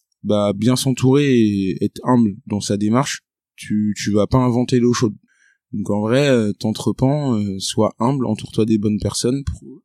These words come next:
inspire-toi aussi. Ça t'invitera à te faire des erreurs et de reproduire ce-, celles des autres, c'est bien. Et puis, euh, ouais, ce que je disais, tu vois, il y a plein d'échecs du quotidien. En vrai, faut pas te, faut pas te laisser abattre par ça, quoi.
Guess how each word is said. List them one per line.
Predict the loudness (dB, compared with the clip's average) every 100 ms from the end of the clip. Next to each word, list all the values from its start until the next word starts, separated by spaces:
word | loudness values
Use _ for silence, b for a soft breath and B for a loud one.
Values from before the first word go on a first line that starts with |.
| _
inspire-toi | -6 -4 -4 -2 2 4
aussi. | 4 2 -2 -4 _ _ _ _
Ça | -12 -4
t'invitera | -2 -2 0 -2
à |
te |
faire | 0 -2
des | 0 0
erreurs | 2 2 2
et |
de | -2
reproduire | -4 -2 -2 -2
ce-, | -4 -6 -6 -6 -8 -10
celles | -4 -2
des | 0 2
autres, | 0 -2 _ -8
c'est | -6
bien. | 0 2 0 -4 _ _ _ _ _ _ _ _
Et | -6
puis, | -6 -2 2 4
euh, | 4 4
ouais, | 2
ce | 2
que | -2
je | -4
disais, | -2 0 2 2
tu | 2
vois, | 0
il |
y | 2
a | -2
plein | 0 0
d'échecs | 2 2 -2
du | -4 -4
quotidien. | -4 -2 0 2
En | 2
vrai, | -2
faut | -4
pas | -4 -4
te, | -2 -2 0 -2
faut | -4
pas | -6
te | -4
laisser | -6 -4 -4 -6 -4
abattre | -4 -4 -6
par | -10
ça, | -8 -8
quoi. | -8 -12